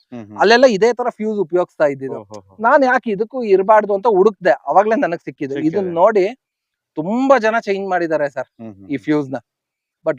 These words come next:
Speaker 2: ಪ್ರತಿಯೊಬ್ರು ಒಳ್ಳೆ ರಿಸಲ್ಟ್ ಇದೆ ಅಂತಾನೆ ಹೇಳಿದ್ದಾರೆ ಸರ್.
Speaker 1: ಹ್ಮ್.
Speaker 2: ಇಲ್ಲಿವರೆಗೂ ಒಂದ್ಸತಿ ನಂದು ಫ್ಯೂಸ್ ಹೋಗಿಲ್ಲ ಸರ್, ಒಂದ್ಸತಿ ಎಲ್ಲೂ ನಮ್ದ್ರಲ್ಲಿ ಹೈ ವೋಲ್ಟೇಜ್ ಕರೆಂಟ್ ಪಾಸ್ ಆಗಿಲ್ಲ ಸರ್.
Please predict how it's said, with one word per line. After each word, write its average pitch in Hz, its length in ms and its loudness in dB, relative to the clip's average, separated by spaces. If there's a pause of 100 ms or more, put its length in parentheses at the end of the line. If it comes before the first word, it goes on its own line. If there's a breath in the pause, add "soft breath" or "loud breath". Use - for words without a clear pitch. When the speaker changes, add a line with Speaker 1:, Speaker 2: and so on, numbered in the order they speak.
Speaker 2:
ಪ್ರತಿಯೊಬ್ರು 220 580 2
ಒಳ್ಳೆ 165 340 2
ರಿಸಲ್ಟ್ 160 420 -4
ಇದೆ 147 180 -4
ಅಂತಾನೆ 147 300 -6
ಹೇಳಿದ್ದಾರೆ 131 420 -10
ಸರ್. 113 180 -14
Speaker 1:
ಹ್ಮ್. 95 80 -20 (300 soft breath)
Speaker 2:
ಇಲ್ಲಿವರೆಗೂ 214 420 6
ಒಂದ್ಸತಿ 196 420 0
ನಂದು 175 220 -4
ಫ್ಯೂಸ್ 175 280 0
ಹೋಗಿಲ್ಲ 151 280 0
ಸರ್, 196 200 2
ಒಂದ್ಸತಿ 185 480 -2
ಎಲ್ಲೂ 180 200 -2
ನಮ್ದ್ರಲ್ಲಿ 165 360 -6
ಹೈ 147 140 -4
ವೋಲ್ಟೇಜ್ 165 380 -6
ಕರೆಂಟ್ 151 320 -8
ಪಾಸ್ 135 200 -12
ಆಗಿಲ್ಲ 127 280 -12
ಸರ್. 113 200 -20